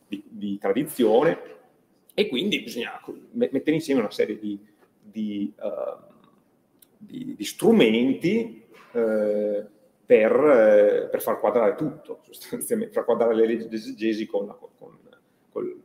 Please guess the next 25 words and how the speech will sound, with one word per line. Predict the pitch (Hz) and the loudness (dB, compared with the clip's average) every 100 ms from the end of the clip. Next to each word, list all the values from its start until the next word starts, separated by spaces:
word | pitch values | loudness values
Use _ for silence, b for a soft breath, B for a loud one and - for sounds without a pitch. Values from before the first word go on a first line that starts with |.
| _ | _
con | 101 | -12
la | |
concettualità | 101 98 - 104 98 - 98 98 104 - | -10 -14 -12 -10 -10 -8 -8 -6 -10 -12
che | - | -14
intanto | 92 123 123 | 0 0 0
si | - | -2
è | 95 | -2
evoluta, | 95 139 110 - 90 | 4 4 4 -2 -8
no? | 107 107 - | -6 -8 -10
Perché | - - | -20 -20
non | - | -20
è | |
che, | - - _ _ _ _ - | -20 -20 _ _ _ _ -14
eh, | - - - - | -14 -14 -20 -10
non | 98 | -8
è | |
che | - - | -8 -14
gli | 95 | -14
autori | 92 104 | -10 -8
del | 104 | -6
tredicesimo | 110 104 101 101 | -4 -6 -6 -12
secolo | 101 95 101 98 | -8 -6 -4 -4
hanno | 92 95 | -6 -12
la | |
stessa | - - - - | -14 -18 -18 -20